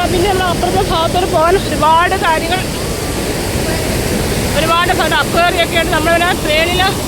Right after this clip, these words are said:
നെയ്യാർ ഡാമിൽ അതിൻ്റെ മേളിൽ നമ്മൾ, ആ, ഇതിൻ്റെ അപ്പുറത്താണ്. എനിക്കിനി കയറാൻ പോയി, ലൈവിൽ കയറി ഞാൻ കയറുന്നില്ല ഇനി. അതിൻ്റെ അപ്പുറത്തെ ഭാഗമാണ് എൻ്റെ, ആ, വെള്ളത്തിന് ആ ഒരു തടാകം അപ്പുറത്തെ ഭാഗമാണ്. ഭയങ്കര കണ്ടവൾ പേടിച്ചു കേട്ടോ. ഇത്രയ്ക്ക് ഭീക-,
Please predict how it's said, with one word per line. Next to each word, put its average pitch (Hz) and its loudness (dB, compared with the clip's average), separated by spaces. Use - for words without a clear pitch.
നെയ്യാർ 320 2
ഡാമിൽ 359 2
അതിൻ്റെ 349 0
മേളിൽ 330 2
നമ്മൾ, 320 0
ആ, 294 0
ഇതിൻ്റെ 339 0
അപ്പുറത്താണ്. 370 0
എനിക്കിനി 339 0
കയറാൻ 330 2
പോയി, 320 2
ലൈവിൽ 339 0
കയറി 302 2
ഞാൻ 330 0
കയറുന്നില്ല 294 0
ഇനി. 294 0
അതിൻ്റെ 294 -2
അപ്പുറത്തെ 330 0
ഭാഗമാണ് 294 2
എൻ്റെ, 302 2
ആ, 285 2
വെള്ളത്തിന് 302 2
ആ 269 0
ഒരു 294 2
തടാകം 320 2
അപ്പുറത്തെ - -2
ഭാഗമാണ്. 294 2
ഭയങ്കര 311 0
കണ്ടവൾ 311 0
പേടിച്ചു 294 0
കേട്ടോ. 262 0
ഇത്രയ്ക്ക് 294 -2
ഭീക-, 320 2